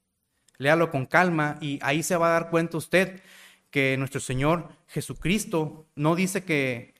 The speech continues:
nos, que nos va a quitar del mundo, sino que i-, ora e intercede por nosotros y le pide a Dios Padre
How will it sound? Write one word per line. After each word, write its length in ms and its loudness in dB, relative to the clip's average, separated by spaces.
nos, 240 -6
que 120 -4
nos 160 -2
va 60 2
a 60 -4
quitar 280 2
del 100 0
mundo, 560 0
sino 360 0
que 260 2
i-, 220 -2
ora 260 6
e 60 4
intercede 500 2
por 200 0
nosotros 720 0
y 220 0
le 160 0
pide 640 -2
a 160 2
Dios 240 2
Padre 560 4